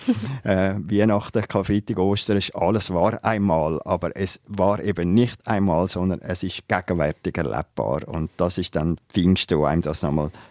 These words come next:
Speaker 2: zuspricht. Und dann, äh, aber darum finde ich es schön, wenn man das immer wieder wiederholt. Und vielleicht gibt's bei uns eine Generation,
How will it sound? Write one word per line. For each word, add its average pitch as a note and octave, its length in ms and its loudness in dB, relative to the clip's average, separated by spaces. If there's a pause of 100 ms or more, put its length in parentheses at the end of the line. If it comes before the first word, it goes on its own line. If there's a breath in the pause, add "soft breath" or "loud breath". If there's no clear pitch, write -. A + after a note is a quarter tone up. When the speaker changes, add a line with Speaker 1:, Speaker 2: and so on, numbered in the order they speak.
(140 soft breath)
Speaker 2:
zuspricht. G#2+ 800 2
Und D#2+ 260 0
dann, D#2+ 240 2
äh, D#2 180 0 (420 loud breath)
aber F2+ 180 0
darum B2+ 280 4
finde A#2 180 6
ich G#2+ 60 0
es - 60 -4
schön, A#2 240 4
wenn G2+ 100 4
man F#2+ 60 2
das G2+ 240 -4
immer E3+ 300 6
wieder D3 220 2
wiederholt. A2 680 0
Und G#2 220 2
vielleicht G#2+ 240 -2
gibt's - 220 -2
bei D3 120 4
uns C#3 140 2
eine C3 60 -2
Generation, A#2 680 4